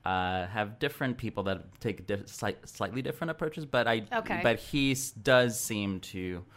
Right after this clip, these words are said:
Speaker 1: uh, buy into the, the Bayesian, uh, modeling perspective, which has, uh, has some, uh, scientific validity.
Speaker 2: I think the mathematical theorem is, yeah, absolutely.
Speaker 1: Mm-hmm.
Speaker 2: It's, it's, it's a hundred percent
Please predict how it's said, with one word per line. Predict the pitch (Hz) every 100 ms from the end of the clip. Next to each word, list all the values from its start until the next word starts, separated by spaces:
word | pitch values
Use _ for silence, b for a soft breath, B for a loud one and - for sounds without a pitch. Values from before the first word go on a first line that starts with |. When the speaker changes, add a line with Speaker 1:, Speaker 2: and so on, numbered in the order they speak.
| b b b -
Speaker 1:
uh, | 92 90 87 87 90
buy | 87 95 95
into | 92 92 85 92 90
the, | 87 87
the | 87
Bayesian, | 82 98 95 87 92 90 87 90 -
uh, | 87 82 82 82 85
modeling | 92 92 92 92 92 95 98
perspective, | 123 - 120 - 147
which | 151 143 -
has, | 143 143 139 - - b b b -
uh, | 110 104 104 98 98
has | 120 120 - - -
some, | - 165 143 120 107 107
uh, | 101 98 92 73 - 98
scientific | 107 98 92 90 85
validity. | - 95 98 - - -
Speaker 2:
I | 302 330
think | 415 415
the | 311
mathematical | 294 320 330 285 285 302
theorem | 254 277 262 233
is, | 208 190 208
yeah, | 247 262 190
absolutely. | - 285 277 196
Speaker 1:
Mm-hmm. | 185
Speaker 2:
It's, | - -
it's, | 233 - - - -
it's | 233 202 - -
a | 202
hundred | 269 -
percent | 220 - 208